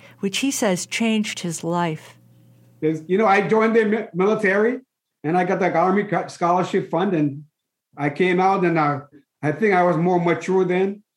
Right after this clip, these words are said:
Speaker 2: I learned a lot in the military. Military really teach you discipline, and so when I got out, I was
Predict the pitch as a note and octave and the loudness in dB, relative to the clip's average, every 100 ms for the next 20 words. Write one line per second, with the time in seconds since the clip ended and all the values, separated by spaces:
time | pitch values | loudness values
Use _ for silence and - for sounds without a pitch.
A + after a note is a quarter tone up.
0 | _ D3+ D#3 A3 A3+ F#3+ G3+ A#3+ A3+ F3+ | _ -2 0 2 4 4 4 2 2 0
1 | E3+ D#3 D#3 C3+ A2+ _ - E3+ A3+ A3+ | 0 0 -2 -2 -6 _ -4 0 2 4
2 | A3+ A3+ G3+ D3+ - - - _ _ _ | 4 2 0 -4 -10 -16 -16 _ _ _
3 | _ _ - A3 A3 A3+ D3+ F3+ G3+ A3 | _ _ -2 -2 0 -4 0 0 2 0
4 | G3 A3 A3 F#3+ C3+ B2+ _ _ _ _ | 2 2 2 0 -2 -6 _ _ _ _
5 | - D#3 F3 F3+ F#3 F#3+ G3 E3+ E3 E3+ | -4 0 2 2 2 2 2 2 2 0